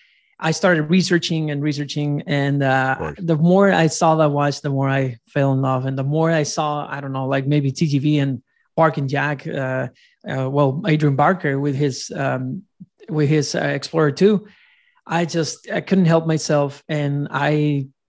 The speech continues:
Speaker 1: did whatever it takes to get this watch.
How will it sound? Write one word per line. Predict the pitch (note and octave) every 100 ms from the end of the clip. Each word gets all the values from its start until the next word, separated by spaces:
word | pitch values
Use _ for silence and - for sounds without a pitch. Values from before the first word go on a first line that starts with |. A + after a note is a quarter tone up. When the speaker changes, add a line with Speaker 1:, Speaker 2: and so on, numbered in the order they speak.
| _ _ _ _
Speaker 1:
did | D#3 F3+ E3+
whatever | D#3+ E3 F3+ G3
it | F#3+
takes | G3+ E3 -
to | - D#3 D3 D3 D3 C#3+
get | D3 D#3+
this | D3 D3+ D3
watch. | D3+ C#3 -